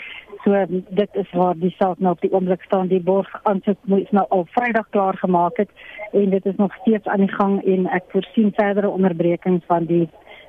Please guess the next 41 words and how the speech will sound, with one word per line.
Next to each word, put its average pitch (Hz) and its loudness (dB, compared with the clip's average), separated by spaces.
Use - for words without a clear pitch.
advokaat 190 -2
vir 190 -2
die - -8
verdediging 180 0
sê 196 0
die 185 -2
prys 202 0
is 202 -2
juis 185 0
nie 202 4
vir 196 -6
die 196 2
res 180 -2
van 190 0
die 180 0
week 175 0
beskikbaar 175 -2
nie, 180 -2
omdat 165 0
hy 165 0
pas 190 0
is 175 -4
met 180 0
'n 175 -2
ander 175 2
saak 170 -2
in 185 -2
Oos-London. 165 0
So 190 2
ek 196 -2
is, 180 -2
ehm, 175 2
die 175 0
hoofsaak 226 0
is 208 -6
ook 233 0
uitgestel 208 0
tot 185 -4
volgende 233 0
week. 220 2
So, 196 0